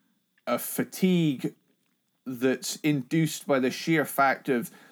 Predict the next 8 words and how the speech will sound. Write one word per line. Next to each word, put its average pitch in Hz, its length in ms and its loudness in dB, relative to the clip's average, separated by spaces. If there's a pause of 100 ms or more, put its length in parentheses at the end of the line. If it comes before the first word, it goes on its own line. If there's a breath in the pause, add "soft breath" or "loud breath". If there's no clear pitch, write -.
(440 soft breath)
this 180 440 2
album 156 400 4
could 160 160 2
have 139 80 2
been 120 160 0
so 151 380 0
much 156 260 0 (240)
better 156 500 4